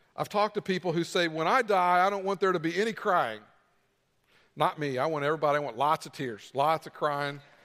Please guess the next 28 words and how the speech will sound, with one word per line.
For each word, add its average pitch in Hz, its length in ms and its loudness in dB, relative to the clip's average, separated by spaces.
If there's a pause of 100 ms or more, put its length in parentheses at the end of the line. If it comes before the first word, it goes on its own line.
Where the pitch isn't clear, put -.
(640)
<laughs> - 1200 -12
I, 127 140 -4 (260)
I'm 117 160 -6
kidding. 107 420 -8 (140)
I'm 110 140 -10
really, 107 360 -6
I'm 95 200 -14
kidding. 101 300 -12 (2500)
But - 140 -8
you 190 40 -2
see, 226 200 0
here's 277 240 -2
the 254 80 -12
challenge. 170 680 -4 (1700)
To 196 100 -2
get 233 160 0
a 254 80 6
funeral 262 460 -2
like 160 300 2
that, 156 220 0
you 170 80 -8
have 180 260 -2
to 185 60 -8
live 170 200 -4
a 156 40 -2
life 151 380 -2
like 101 280 -16
that. 113 200 -18